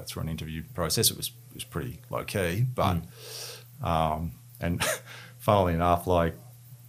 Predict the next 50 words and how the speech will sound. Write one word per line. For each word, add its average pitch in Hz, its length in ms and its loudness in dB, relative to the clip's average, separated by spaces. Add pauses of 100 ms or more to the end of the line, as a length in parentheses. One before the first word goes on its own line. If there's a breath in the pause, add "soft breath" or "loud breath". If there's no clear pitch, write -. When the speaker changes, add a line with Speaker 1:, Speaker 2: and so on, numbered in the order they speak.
(120)
Speaker 1:
after 87 340 4
that, 80 440 4 (340)
James 87 360 0
rings 85 200 0
me, 87 120 -2
goes, 80 220 0
"How, 98 280 4
how'd 98 240 2
it 80 80 -6
go?" 85 160 2
And, 120 220 6 (280)
and 107 120 2
I 110 40 6
was 113 120 8
probably 85 240 -2
thinking 92 280 0
it 92 60 -2
was 87 100 -2
a 85 40 -8
fait 92 240 0
accompli. 104 340 -2
James 98 260 4
ring 90 120 0
me, 82 180 -4 (120)
rings 87 220 -2
me, 92 60 -6
goes, 85 220 -2
"How'd, 104 240 2
how'd 98 160 0
it 85 80 -6
go?" 85 360 -8 (180)
I 87 120 -6
go, 87 140 -4
"Yeah, 117 320 0
it's 107 120 -6
fine. 98 240 -4 (140)
Yeah, 110 180 -4
no 101 140 -4
dramas." 98 400 -4 (560 loud breath)
And 113 80 8
I 120 80 12
don't 123 100 12
know 82 100 6
if 76 120 -2
I 85 60 2
gave 80 260 0
him 85 180 0
the 82 80 -2
impression 82 560 0
that 82 140 -4